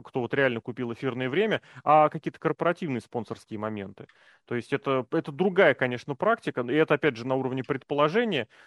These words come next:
То есть как бы мы с вами спонсорствуем, и вы нам делаете рекламу по умолчанию автоматически. Поэтому я, я честно скажу, э, не знаю. Но вот какие-то букерские, новые букингские элементы, моменты, да,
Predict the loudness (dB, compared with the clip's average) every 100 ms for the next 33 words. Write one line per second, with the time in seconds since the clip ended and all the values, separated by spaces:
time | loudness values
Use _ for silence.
0 | _ -6 2 0 2 -2 -2 2 2 2
1 | -4 -2 0 2 0 -4 -6 -4 -2 -4
2 | -4 0 0 0 -4 -10 -12 -12 -4 -2
3 | -2 -4 -6 -4 -4 -2 -4 -6 -8 -4
4 | -4 -4 -8 -6 -8 -8 -8 -8 -18 -20
5 | -20 -20 -8 0 2 0 4 4 6 4
6 | 2 -2 -4 -8 -6 -6 -6 -8 -4 -4
7 | -2 -2 -4 -6 -20 0 2 4 2 2
8 | 2 2 2 2 2 2 2 2 4 2
9 | 2 0 -2 -2 -2 -2 -6 -8 -4 4
10 | 6 8 6 4 2 2 0 0 0 -2
11 | -2 2 2